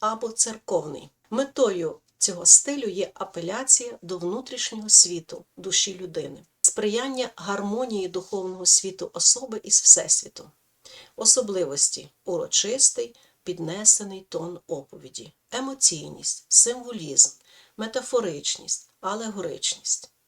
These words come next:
Сфери вживання. Святе письмо, життя святих, апокрифи, проповіді, послання, молитви, притчі, літургії, релігійні тексти інші.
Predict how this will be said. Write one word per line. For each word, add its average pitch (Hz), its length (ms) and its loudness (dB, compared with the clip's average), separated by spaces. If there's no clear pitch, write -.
Сфери 277 340 4
вживання. 202 560 -6
Святе - 340 -2
письмо, 165 680 2
життя 214 320 -4
святих, 156 760 -2
апокрифи, 165 640 -10
проповіді, 185 640 -8
послання, 185 680 0
молитви, 175 560 -6
притчі, 214 480 -6
літургії, 170 580 -10
релігійні 180 500 -10
тексти - 500 -4
інші. - 380 -8